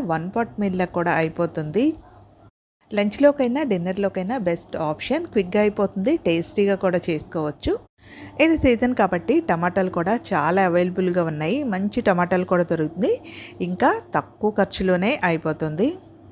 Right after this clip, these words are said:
ఎలా చేయాలో చూద్దాం. ఇక్కడ నేను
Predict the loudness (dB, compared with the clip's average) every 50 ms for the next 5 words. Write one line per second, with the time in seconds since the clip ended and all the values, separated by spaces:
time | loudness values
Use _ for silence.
0 | -20 -20 -20 -20 -20 -20 -20 -20 _ _ _ _ -20 -2 2 4 4 4 4 2
1 | 2 2 2 2 2 2 0 -2 0 0 0 0 0 -2 -4 -4 -4 -6 -12 -18
2 | -20 -20 -20 -20 -20 -20 -20 -20 -20 -20 -20 -20 -20 -20 -20 -20 -20 -20 -20 -20
3 | -20 -20 -20 -20 -20 _ _ _ _ _ _ _ _ -20 -20 -20 -20 -20 -20 -20
4 | -20 -20 0 2 2 4 4 4 4 6 4